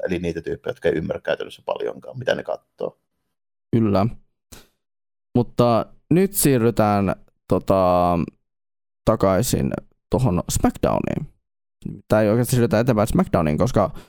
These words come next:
Speaker 2: ö, SmackDown taas oli niinku todella tiivis paketti. Ja se oli mun mielestä se niinku kokonaisvaltaisesti semmonen paketti, että se, tota, se toimitti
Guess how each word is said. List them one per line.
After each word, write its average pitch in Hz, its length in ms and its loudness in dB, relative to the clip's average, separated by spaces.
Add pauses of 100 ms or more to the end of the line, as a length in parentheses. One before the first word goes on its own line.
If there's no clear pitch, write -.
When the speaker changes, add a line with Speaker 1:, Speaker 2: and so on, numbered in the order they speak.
(340)
Speaker 2:
ö, - 20 2 (920)
SmackDown 127 760 0 (840)
taas 131 280 2
oli 110 220 2
niinku 110 220 0 (120)
todella 147 380 2
tiivis 80 380 0
paketti. - 500 -4 (720)
Ja 117 40 2
se 135 60 4
oli 180 120 4
mun 135 180 2
mielestä 123 260 2
se 101 200 2
niinku 92 220 2
kokonaisvaltaisesti 123 800 0
semmonen 127 360 0
paketti, - 500 -2 (440)
että - 220 -2
se, 104 300 2 (260)
tota, 87 600 2 (440)
se 160 480 0 (280)
toimitti 131 840 0